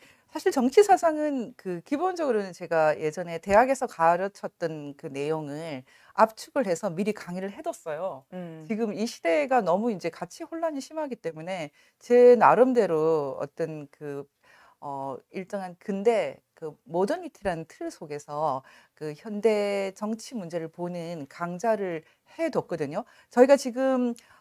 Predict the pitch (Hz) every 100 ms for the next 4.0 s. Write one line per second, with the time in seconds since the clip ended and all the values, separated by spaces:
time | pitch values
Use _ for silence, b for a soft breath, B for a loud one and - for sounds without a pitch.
0 | b 175 170 170 170 - 180 175 - 240
1 | - 285 220 170 160 151 - 147 160 -
2 | 180 156 143 156 156 - 151 156 151 180
3 | 170 254 220 190 208 185 - 151 139